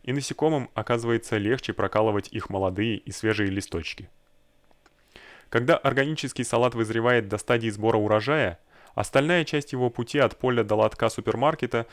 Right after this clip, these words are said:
начинает следовать быстрой и изощренной промышленной логистике, которая лишь номинально является органической. И единственный способ продавать экологически чистые растения по разумной цене —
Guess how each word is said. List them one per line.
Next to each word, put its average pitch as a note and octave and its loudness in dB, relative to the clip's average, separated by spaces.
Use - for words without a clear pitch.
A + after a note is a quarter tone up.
начинает C#3+ -2
следовать C3 0
быстрой C3 -4
и D#3+ 0
изощренной A#2+ 0
промышленной A2 -2
логистике, C3+ -4
которая G2+ 0
лишь A2 -2
номинально A2 0
является F#2 -2
органической. A2+ -4
И G#2 -2
единственный C#3 0
способ C3+ 0
продавать G#2+ 2
экологически G#2+ 0
чистые A2+ -4
растения G2+ 0
по G2+ -2
разумной G#2 0
цене — G#2+ -4